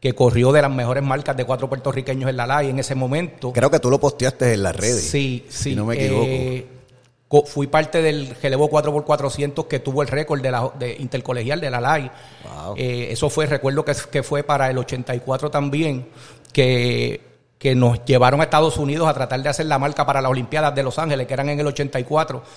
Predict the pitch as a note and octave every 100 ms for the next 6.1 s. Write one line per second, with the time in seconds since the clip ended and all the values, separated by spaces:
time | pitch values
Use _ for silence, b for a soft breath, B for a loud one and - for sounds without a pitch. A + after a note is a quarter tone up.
0 | B B C3+ - C#3 D3 D3 D3+ - C#3
1 | D3 D3 C3 B2+ B2+ C#3+ C#3 C3+ C#3 C3+
2 | B2+ C3+ C3+ C#3+ C3+ C3 C3 A2+ B B
3 | B B _ C3 C3+ B2+ D3 D#3 C3 A#2+
4 | - B B B - D#3 B2 - - -
5 | - C3 G#2+ C#3+ D3+ E3+ F3 - E3+ F3